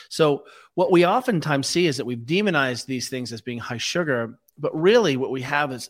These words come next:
immense nutrient dense foods that are, we have to eat and we feel full. But lo and behold, an entire, you know, flat of blackberries is two hundred and ten calories. If you really wanna feel decadent, crush,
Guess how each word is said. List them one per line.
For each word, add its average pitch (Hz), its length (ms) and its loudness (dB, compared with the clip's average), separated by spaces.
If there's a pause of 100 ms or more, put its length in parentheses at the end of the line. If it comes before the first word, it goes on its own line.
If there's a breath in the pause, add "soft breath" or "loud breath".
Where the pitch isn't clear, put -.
immense 160 760 0 (100)
nutrient 147 480 -2
dense 117 240 -6
foods 135 400 -4 (420 loud breath)
that 131 240 -2 (100)
are, 117 260 -2 (140)
we 135 160 -4
have 165 320 4
to - 160 -2
eat 151 280 -2
and 120 100 -8
we 123 100 -6
feel 165 360 4
full. 139 640 0 (380 loud breath)
But 143 160 -8
lo 165 240 4
and 180 80 0
behold, 156 380 4
an 139 60 0
entire, 139 720 0 (100)
you 139 100 -2
know, 127 80 0
flat 160 460 -2
of 120 180 -6
blackberries 127 720 -2
is 113 160 -8
two - 160 -8
hundred 139 160 -4
and 123 100 -6
ten 123 180 -6
calories. 143 580 0 (640 loud breath)
If 147 120 -2
you 214 220 2
really 190 280 6
wanna 151 220 2
feel 143 180 -2
decadent, 147 480 -2 (100)
crush, 190 600 4